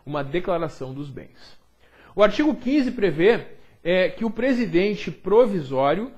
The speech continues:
faculta a palavra por cinco minutos nessa sessão a cada um dos vereadores indicados pela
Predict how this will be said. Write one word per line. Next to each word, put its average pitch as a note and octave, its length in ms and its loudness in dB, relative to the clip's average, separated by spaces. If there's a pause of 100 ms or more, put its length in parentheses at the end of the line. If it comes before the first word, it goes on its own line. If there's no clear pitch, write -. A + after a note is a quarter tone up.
(160)
faculta A3+ 800 2
a F#3 60 4
palavra D#3 580 2
por D#3 220 -8
cinco D#4+ 520 -2
minutos F3 520 -2
nessa D3 180 -8
sessão F#3+ 540 -2
a E3 100 -2
cada A#3 380 2
um A3+ 100 -4
dos G#3+ 160 -6
vereadores F3+ 560 -2
indicados F3 680 -4 (380)
pela F#3 420 4